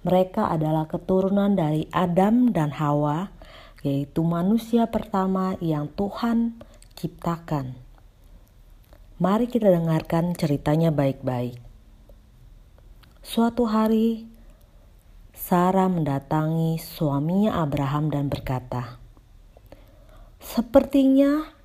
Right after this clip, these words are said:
Tuhan Allah tidak menghendaki aku untuk mempunyai seorang anak. Ini ada hambaku Hagar.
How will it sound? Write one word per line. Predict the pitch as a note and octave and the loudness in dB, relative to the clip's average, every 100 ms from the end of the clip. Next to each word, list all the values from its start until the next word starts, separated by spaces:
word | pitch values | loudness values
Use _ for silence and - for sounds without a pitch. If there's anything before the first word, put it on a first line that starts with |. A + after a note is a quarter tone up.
| - - | -20 -2
Tuhan | C4 A3+ C4+ C4+ | 2 4 4 2
Allah | C4+ C4 C4+ C4+ | 2 2 2 2
tidak | A#3+ C4+ | 4 4
menghendaki | B3+ A3 A#3 A#3 A#3 A#3 - - | 4 2 4 4 2 -2 -2 -2
aku | B3 - - C4+ | -4 -4 0 2
untuk | A3+ A3 - A3+ | 2 0 0 -4
mempunyai | A3 A#3 A3+ | -2 -2 0
seorang | A#3+ A3+ A#3 | -2 -2 -2
anak. | A#3+ A#3 A3+ B3 A#3+ - - - - - - - - - - - - - - - - | 0 0 2 0 -4 -16 -20 -20 -20 -20 -20 -20 -20 -20 -20 -20 -20 -20 -20 -20 2
Ini | C4+ C4+ C#4 C#4 - | 4 6 6 6 4
ada | A3+ G3+ G#3 F#3+ | 0 0 -2 -2
hambaku | A3+ A3 G#3 A3+ A3+ C4 | 2 4 2 -2 2 4
Hagar. | G#3+ G#3+ F3+ G3 E3 E3 | 4 0 2 0 0 -4